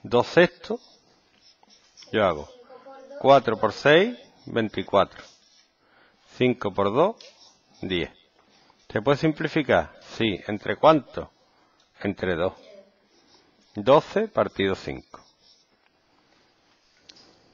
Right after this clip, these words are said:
Cuando tengo que multiplicar o dividir un número por una fracción, por ejemplo, tres por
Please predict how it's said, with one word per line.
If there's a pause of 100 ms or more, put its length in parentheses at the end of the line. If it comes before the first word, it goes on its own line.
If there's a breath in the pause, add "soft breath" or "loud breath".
(920 soft breath)
Cuando
tengo
que
multiplicar
o
dividir
un
número (120)
por
una
fracción, (1400)
por
ejemplo, (100)
tres
por